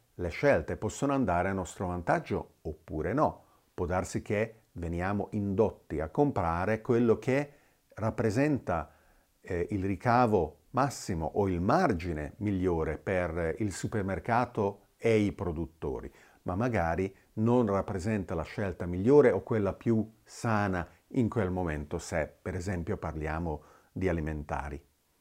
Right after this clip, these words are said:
Similmente ci sono naturalmente, eh,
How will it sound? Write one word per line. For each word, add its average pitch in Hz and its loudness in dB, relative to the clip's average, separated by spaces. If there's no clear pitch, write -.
Similmente 147 6
ci - -4
sono 127 4
naturalmente, 104 0
eh, 87 -2